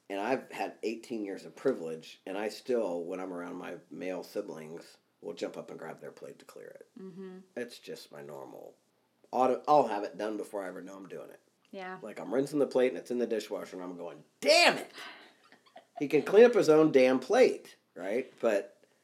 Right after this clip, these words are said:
Speaker 1: he doesn't even think about it 'cause he's used to me picking up his plate,
Speaker 2: Mm-hmm.
Speaker 1: you know, or another woman picking up his plate. You know, like,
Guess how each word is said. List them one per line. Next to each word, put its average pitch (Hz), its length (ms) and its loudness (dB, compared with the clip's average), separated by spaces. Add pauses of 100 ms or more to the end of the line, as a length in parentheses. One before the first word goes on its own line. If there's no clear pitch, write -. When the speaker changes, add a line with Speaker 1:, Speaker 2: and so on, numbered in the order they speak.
(260)
Speaker 1:
he 135 200 0
doesn't 98 320 4 (240)
even 104 220 -4
think 139 260 4
about 98 240 -6
it 110 100 -6
'cause 95 160 -8
he's 101 180 -10
used 92 200 -16
to 101 60 -10
me 98 100 -6
picking 107 280 -6
up 101 140 -12
his - 140 -20
plate, - 360 -8
Speaker 2:
Mm-hmm. 190 300 -16
Speaker 1:
you - 100 -14
know, 82 120 -12
or 85 100 -6
another 101 260 -4
woman 82 300 -10
picking 80 260 -14
up - 120 -16
his 78 100 -18
plate. - 340 -16
You 95 120 -8
know, 90 100 -10
like, 87 320 -12